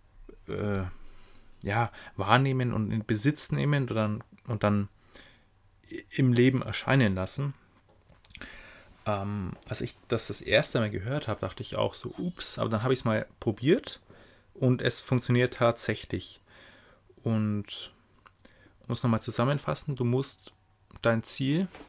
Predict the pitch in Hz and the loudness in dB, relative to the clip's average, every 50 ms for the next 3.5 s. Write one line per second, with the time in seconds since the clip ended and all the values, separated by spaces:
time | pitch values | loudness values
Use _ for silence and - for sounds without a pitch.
0 | - - - - - - - 123 110 - 113 - - 123 - - - 117 104 107 | -20 -20 -20 -20 -12 -4 -2 2 4 6 4 6 4 0 0 2 2 4 4 4
1 | 101 95 90 - - _ _ _ _ _ _ - 110 120 143 190 - - - - | 4 4 2 -4 -10 _ _ _ _ _ _ 4 6 6 6 6 2 -2 -14 -20
2 | _ - - - - - _ - - 135 131 120 110 110 - - 160 160 - - | _ -20 -20 -20 -20 -18 _ 6 8 8 8 8 6 2 4 4 2 2 2 0
3 | - 175 175 175 180 196 208 233 247 | 0 2 2 2 2 2 0 -4 -6